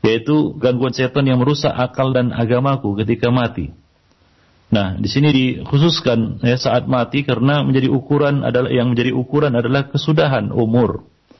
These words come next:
Ya, innamal a'malu bil khawatim. Apakah dengan husnul khatimah atau su'ul khatimah? Kita mohon kepada Allah agar diberi husnul khatimah. Maka hendaknya seorang muslim itu senantiasa ingat kepada Allah Subhanahu wa taala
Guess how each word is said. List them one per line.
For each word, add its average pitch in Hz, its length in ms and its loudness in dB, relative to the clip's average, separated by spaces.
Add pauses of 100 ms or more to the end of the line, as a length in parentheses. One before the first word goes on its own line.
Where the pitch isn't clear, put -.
(380)
Ya, 101 160 2
innamal 123 400 2
a'malu 117 440 0
bil 120 160 -2
khawatim. 113 760 -4
Apakah 104 600 -2
dengan 104 220 0
husnul 104 420 0
khatimah 120 680 -2 (240)
atau 107 320 0
su'ul 110 400 -4
khatimah? 92 640 -2 (160)
Kita 101 320 -2
mohon 101 280 2
kepada 95 280 0
Allah 104 480 -2 (400)
agar 101 400 0
diberi 107 560 -2
husnul 104 480 -2
khatimah. 80 640 -4 (720)
Maka 107 240 0
hendaknya 113 720 -2
seorang 98 400 -2
muslim 101 320 -2
itu 117 400 -2
senantiasa 98 720 -2
ingat 120 320 2
kepada 98 400 0
Allah 98 240 0
Subhanahu 95 720 0
wa 85 60 -2
taala 101 580 -2